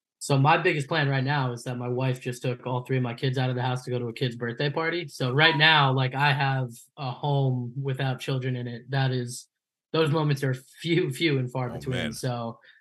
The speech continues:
Speaker 1: I'm enjoying just the next two hours or so. I'm supposed to go to that par-, said party after this,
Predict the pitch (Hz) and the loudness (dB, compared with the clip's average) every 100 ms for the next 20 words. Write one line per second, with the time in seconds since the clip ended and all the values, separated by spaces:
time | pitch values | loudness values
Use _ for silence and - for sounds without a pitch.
0 | - 143 190 226 151 156 143 135 135 135 | 0 2 4 4 4 4 2 2 0 -2
1 | 131 135 - 123 131 135 117 113 110 123 | -4 -4 -6 -4 -2 -4 -6 -10 -10 -8
2 | 110 147 185 220 143 170 170 151 127 117 | 0 2 4 2 4 2 2 -4 -4 0
3 | 139 147 131 120 117 135 123 117 110 120 | 2 2 0 -2 -6 -8 -6 -8 -10 -12
4 | 131 - 156 123 139 120 110 - - - | -12 -4 -2 -2 -4 -6 -8 -16 -14 -4
5 | 139 143 190 190 220 - | -2 0 0 0 -2 -8